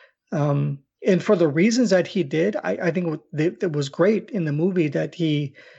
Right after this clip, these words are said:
um, was willing to sacrifice somebody that he cared for,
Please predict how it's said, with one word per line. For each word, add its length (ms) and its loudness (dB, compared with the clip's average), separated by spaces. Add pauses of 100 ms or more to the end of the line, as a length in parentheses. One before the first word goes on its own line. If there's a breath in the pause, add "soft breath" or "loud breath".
(400 soft breath)
um, 500 0 (360)
was 200 4
willing 280 4
to 60 0
sacrifice 580 0
somebody 260 -2
that 180 -2
he 180 -4
cared 420 0
for, 500 0